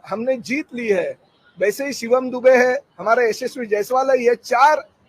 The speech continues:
प्लेयर जो है मुंबई टीम में शामिल थे और हमें बहुत ही गर्व है कि ये मुंबईकर है।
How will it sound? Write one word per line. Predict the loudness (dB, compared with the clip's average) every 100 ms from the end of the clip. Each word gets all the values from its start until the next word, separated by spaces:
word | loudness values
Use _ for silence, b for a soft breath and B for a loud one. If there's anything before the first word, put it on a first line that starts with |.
| 2
प्लेयर | 6 6
जो | 4 0
है | 0 -2 -8 _ _
मुंबई | -4 -2 -2
टीम | -4 -8 -2
में | -2
शामिल | -2 -2 -2 -4
थे | 2 2 2 _ _ -2
और | 0
हमें | 2 2 2 2 -4 _ _ _ 0
बहुत | 4 4 2
ही |
गर्व | 2 2 4
है | 0 -2
कि | -8 _ 0
ये | 4 4
मुंबईकर | 4 4 4 4 0
है। | 0 -6